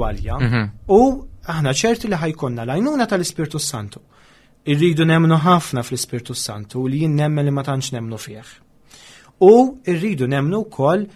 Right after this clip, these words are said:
Speaker 1: fil-qawwa, eh, ta' saċerdot li lest li jismani u lest li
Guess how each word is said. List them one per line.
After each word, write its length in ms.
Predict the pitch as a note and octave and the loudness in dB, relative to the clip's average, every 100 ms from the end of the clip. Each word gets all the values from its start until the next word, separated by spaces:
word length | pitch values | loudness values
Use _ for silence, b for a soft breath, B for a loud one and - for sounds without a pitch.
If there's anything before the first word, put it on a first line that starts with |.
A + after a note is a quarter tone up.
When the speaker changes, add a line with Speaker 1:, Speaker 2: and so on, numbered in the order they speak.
| b | b
Speaker 1:
fil-qawwa, 920 | - C3+ B2+ - F3 G3+ G#3 A3+ B3 - | -8 -4 -2 2 4 4 2 0 0 -6
eh, 200 | C#3+ C3 - | -8 -8 -8
ta' 120 | C#3 | -8
saċerdot 840 | C3 D#3+ G#3 G#3+ B2+ C3+ G3+ A3 b b - | -6 -4 0 0 2 2 2 0 b b -4
li 180 | C#3+ | -2
lest 380 | C3 G3 D3 - | 2 2 2 -2
li 80 | C#3 | -4
jismani 460 | G3 - B2 A#2+ E3 | -4 -4 -6 -6 -4
u 60 | D#3 | -2
lest 320 | B2+ C#3+ | -4 -6
li 80 | - | -6